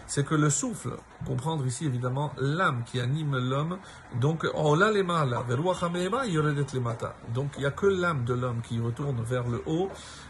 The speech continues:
vechen, comme c'est marqué, ve'aruach tashuv, comme on verra par la suite, le verset chapitre douze, ve'aruach ki afar ata ve'el afar tashuv, c'est d'ailleurs la phrase qu'on dit lors d'une illumination,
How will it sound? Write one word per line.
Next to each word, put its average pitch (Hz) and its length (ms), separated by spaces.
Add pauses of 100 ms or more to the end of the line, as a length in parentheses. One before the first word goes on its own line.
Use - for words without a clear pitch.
(120)
vechen, 196 440
comme 175 320
c'est - 120
marqué, 139 380
ve'aruach 175 800 (260)
tashuv, 180 560
comme 139 160
on 135 80
verra 135 240
par - 160
la 135 80
suite, 180 320
le 120 160
verset 120 380
chapitre 120 400
douze, 185 320 (400)
ve'aruach 143 840 (180)
ki 156 160
afar 156 460
ata 175 360
ve'el 127 220
afar 127 300
tashuv, 127 340
c'est 147 140
d'ailleurs 117 220
la 117 100
phrase 135 240
qu'on 123 160
dit 139 240
lors 123 220
d'une 110 160
illumination, 123 580